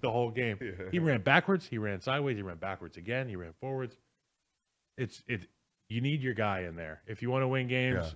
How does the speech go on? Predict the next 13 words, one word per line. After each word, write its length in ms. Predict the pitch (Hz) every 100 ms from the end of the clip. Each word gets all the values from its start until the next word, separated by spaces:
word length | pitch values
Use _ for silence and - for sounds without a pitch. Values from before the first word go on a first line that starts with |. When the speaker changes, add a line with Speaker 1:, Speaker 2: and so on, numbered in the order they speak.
| -
Speaker 1:
you 100 | 120
need, 280 | 131 123 92 _ _
that's 240 | 135 160 170
one 180 | 165
of 60 | 170
those 180 | 151 123
teams 300 | - 139 117
where 80 | 110
you 100 | 110
need 200 | 120 113
all 180 | 131
the 80 | 135
pieces 540 | 117 127 113 85 -